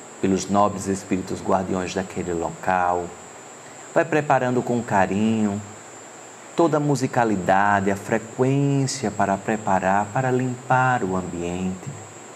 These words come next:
Para assim, quando chegar às dezenove horas, que isso está no meu exemplo de agora, você está já mais tranquilo, mais desacelerado, mais desacelerada,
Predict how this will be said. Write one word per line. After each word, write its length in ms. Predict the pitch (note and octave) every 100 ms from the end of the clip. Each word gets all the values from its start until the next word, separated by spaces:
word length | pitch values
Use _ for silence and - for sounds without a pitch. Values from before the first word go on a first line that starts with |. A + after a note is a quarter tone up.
| - - - -
Para 140 | C#3 C#3+
assim, 240 | C#3+ F#3
quando 200 | F#3 C#3+
chegar 360 | - B2+ A#2+ A2+
às 80 |
dezenove 520 | G#2 G2 G#2 G2+ F#2+ G#2+
horas, 280 | C3+ C3
que 140 | - G#2
isso 480 | F#2+ F#2+ F#2+ - F#2+
está 360 | F#2+ - F#2
no 220 | F2+ F#2 F#2 F#2+ -
meu 240 | F#2 F2+ F#2
exemplo 460 | F#2 F#2+ F#2+ F#2
de 140 | F2 F2+
agora, 500 | E2 F#2+ C3 C#3 F2 - - - - - - - - - - - - - - - -
você 260 | B2 C3+
está 280 | C3+ - B2+
já 260 | A#2 B2+ B2+ - - - -
mais 220 | A#2+ A#2
tranquilo, 880 | - A#2 A2+ G#2 G2+ G2 F2+ E2+ E2+ - - - - -
mais 220 | F#2+ G2+ G2
desacelerado, 1120 | G#2 G#2 F#2+ - F#2 F2+ F2+ F2+ F#2 F#2 F2
mais 180 | F2 F2
desacelerada, 1200 | F2 F2 E2+ - E2+ E2+ E2 E2 F2 E2+ D2+